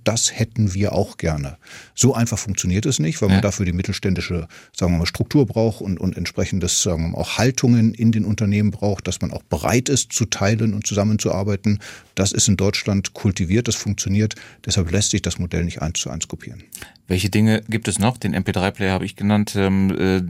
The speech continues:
Speaker 2: die es dank Fraunhofer so in unserem Alltag gibt?
Speaker 1: Also ich will's andersrum formulieren. Ich glaube, nichts von dem, was wir an technologischen Entwicklungen in Deutschland haben, hat nicht irgendwo eine Spur Fraunhofer drin. Ich hab's in meiner eigenen Fraunhofer Institutsleiterzeit erlebt, wo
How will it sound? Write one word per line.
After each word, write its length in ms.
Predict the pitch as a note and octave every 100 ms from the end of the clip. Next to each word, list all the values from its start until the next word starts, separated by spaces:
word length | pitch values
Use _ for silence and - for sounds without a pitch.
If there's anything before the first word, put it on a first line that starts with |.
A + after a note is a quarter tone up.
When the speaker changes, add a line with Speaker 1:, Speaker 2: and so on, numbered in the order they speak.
| F2 _ G#2
Speaker 2:
die 360 | G2 G2 - -
es 320 | F2+ - - - -
dank 260 | G2+ G#2 -
Fraunhofer 760 | - F#2+ G2 G2 - F2+ E2 -
so 260 | F2+ F#2
in 140 | C2 -
unserem 260 | F#2 E2+
Alltag 320 | - F2+ B2 -
gibt? 260 | F3 - _ - _ _ -
Speaker 1:
Also 320 | G#2+ A2 B2
ich 160 | A#2+
will's 140 | A2+ G2
andersrum 380 | C#3 D3 A#2 F#2+
formulieren. 440 | G2 F2+ F2+ F#2
Ich 100 | G2
glaube, 320 | - A2+ A2 G#2
nichts 320 | E3 - -
von 240 | - F#2+
dem, 380 | F#2+ G2 B2 A2+
was 200 | G#2 -
wir 160 | A2+ G#2+
an 120 | G#2
technologischen 600 | A#2 G2 F#2+ A#2 C3 A2+
Entwicklungen 440 | F#2+ A2+ - A#2+
in 60 | G2
Deutschland 440 | F#2 G2 A2+ A2+
haben, 360 | A2+ A2 A#2 F#2+
hat 180 | F#2+ A2
nicht 240 | A2+ - -
irgendwo 360 | A#2 A2+ G#2+
eine 160 | G2 G#2
Spur 240 | - G#2+
Fraunhofer 480 | - G2 G#2+ F2+ E2
drin. 320 | - D#2 C2+ - - -
Ich 140 | - -
hab's 160 | G#2+
in 100 | B2
meiner 240 | G2+ F#2+ F#2+
eigenen 340 | G2 A#2 A#2
Fraunhofer 400 | A2 G2+ G#2+ G#2
Institutsleiterzeit 1120 | F#2+ - A#2+ B2+ A#2 A2 A#2 A2 - - G#2+
erlebt, 460 | B2 G2+ G#2 G2+ -
wo 180 | G#2+